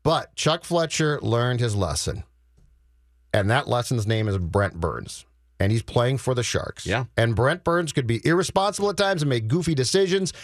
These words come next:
Speaker 1: and drive you crazy. But guess what you got back for Brent Burns? You got, you got back Setoguchi, who un-,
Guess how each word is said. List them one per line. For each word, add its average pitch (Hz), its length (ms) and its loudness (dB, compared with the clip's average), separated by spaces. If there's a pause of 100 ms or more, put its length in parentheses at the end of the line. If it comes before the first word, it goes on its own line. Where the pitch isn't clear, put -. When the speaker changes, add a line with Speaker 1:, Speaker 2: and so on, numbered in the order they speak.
(140)
Speaker 1:
and 139 140 0
drive 156 240 2
you 160 100 0
crazy. 131 460 0 (320)
But 123 140 0
guess 160 280 2
what 165 200 2
you 151 80 0
got 135 240 2
back 113 240 0
for 101 80 -4
Brent 90 300 -4
Burns? - 380 -14 (400)
You 131 140 2
got, 135 220 0
you 131 100 2
got 139 220 2
back 139 280 0 (240)
Setoguchi, 147 880 0 (540)
who 120 320 2
un-, 120 80 0